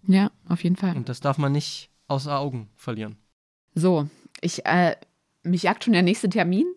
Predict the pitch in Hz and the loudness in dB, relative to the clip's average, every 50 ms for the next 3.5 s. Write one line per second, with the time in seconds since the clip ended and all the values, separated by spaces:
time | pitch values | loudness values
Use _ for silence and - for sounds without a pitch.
0 | _ - - - - 294 - - 269 269 - - - - - - _ - - 233 | _ -16 -18 -16 -16 -10 -6 -2 0 0 0 0 -2 -6 -10 -12 _ -2 -2 0
1 | 226 - 220 208 202 202 196 190 196 - - - - - - - - - - _ | 2 2 0 2 2 2 2 0 0 -4 -10 -16 -16 -16 -16 -18 -20 -20 -20 _
2 | _ - 180 190 196 - 254 226 240 294 254 202 208 220 - 254 254 285 196 196 | _ -2 0 2 2 4 4 4 4 4 4 4 2 2 0 0 0 0 2 2
3 | 233 185 180 180 165 175 175 220 262 277 | 2 2 2 2 2 4 4 4 4 2